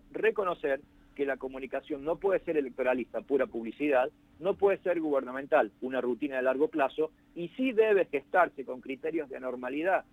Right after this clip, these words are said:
de excepcionalidad, de hechos disruptivos, en lo que tiene que ver con la comunicación de crisis y en lo que tiene que ver con la comunicación de riesgo. Estos dos elementos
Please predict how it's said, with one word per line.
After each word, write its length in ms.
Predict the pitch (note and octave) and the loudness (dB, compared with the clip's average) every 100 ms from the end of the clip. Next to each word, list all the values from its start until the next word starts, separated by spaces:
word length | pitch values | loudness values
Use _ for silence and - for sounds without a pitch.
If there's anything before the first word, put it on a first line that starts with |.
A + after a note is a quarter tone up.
| _ | _
de 120 | - C3 | -6 -4
excepcionalidad, 760 | C3 A#2 - B2 C3+ E3+ D3+ | -4 -8 -8 -4 0 4 4
de 120 | B2+ | 2
hechos 220 | C#3+ D3+ C#3 | -2 -2 -4
disruptivos, 680 | D3 F#3 G3 E3+ F#3+ G3 _ | -2 -2 0 2 2 0 _
en 120 | C3+ | -4
lo 120 | C#3+ C3 | -2 0
que 80 | |
tiene 260 | C3+ E3+ D#3 | 0 -2 0
que 100 | D3 | 2
ver 200 | D3+ C3+ | 2 2
con 120 | C3+ | -2
la 80 | B2+ | -6
comunicación 580 | A#2+ B2 B2 C3 - E3+ | -6 -8 -6 -6 -6 -6
de 100 | E3 | -4
crisis 380 | D#3 D3 F3+ - - _ - | -2 -2 -2 -4 -10 _ -4
y 140 | G#3 | 2
en 60 | G#3+ | 4
lo 100 | D#3+ | 2
que 100 | C#3+ | 0
tiene 220 | D3 D3 | -4 -4
que 100 | B2+ | 0
ver 180 | C#3 C3+ | 2 2
con 160 | C3+ B2 | 0 -4
la 80 | |
comunicación 560 | A2+ A#2 A#2 A2 - A#2 | -4 -4 -4 -4 -4 -2
de 80 | A2+ | -2
riesgo. 340 | G#2 F#2 F#2 - - | -2 -6 -8 -6 0
Estos 300 | F#3+ F3+ E3 | 2 4 6
dos 180 | A#3+ | 4
elementos 580 | A3+ G3 G3+ E3 E3 E3+ | 4 2 0 0 2 2